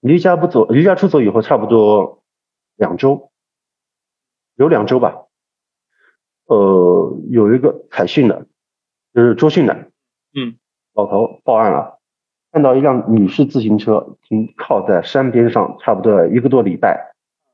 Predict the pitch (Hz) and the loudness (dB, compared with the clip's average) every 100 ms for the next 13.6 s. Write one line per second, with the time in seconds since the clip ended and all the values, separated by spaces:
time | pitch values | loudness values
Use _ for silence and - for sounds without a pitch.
0 | _ 127 143 131 92 101 - _ _ _ | _ 0 2 2 0 -4 -6 _ _ _
1 | _ _ _ _ 208 220 - 302 185 180 | _ _ _ _ 0 0 2 2 2 2
2 | 127 - 120 - 113 156 160 104 151 170 | 0 0 -2 -2 0 2 2 2 2 0
3 | 160 - - 127 127 151 127 113 110 117 | -2 -4 0 0 0 0 0 -2 -2 -2
4 | 98 95 117 180 180 147 175 139 160 165 | 0 0 2 2 2 0 0 2 2 0
5 | 127 151 107 104 104 - _ _ _ 147 | -2 -2 -2 -2 -6 -8 _ _ _ 0
6 | 135 135 117 113 170 - - 180 160 117 | 0 0 -6 -4 -4 -4 -2 2 2 2
7 | 147 151 113 120 - 123 113 117 - 92 | 0 0 0 0 -4 -4 -4 -6 -2 0
8 | 107 131 127 110 104 80 85 82 - - | 0 0 0 0 -2 -4 -6 -6 -8 -4
9 | 92 87 - - 123 120 139 _ 202 113 | -2 -2 -8 -16 -14 -16 -20 _ -2 0
10 | 107 123 113 98 - _ - 131 - 90 | 0 2 2 0 -4 _ -4 -2 -2 -4
11 | 92 90 - _ _ _ _ 95 - 110 | -2 -4 -6 _ _ _ _ -4 -2 0
12 | 123 95 85 95 101 87 - _ _ _ | 0 0 -4 -2 -2 -4 -12 _ _ _
13 | _ _ - 95 60 - | _ _ -4 -2 -4 -8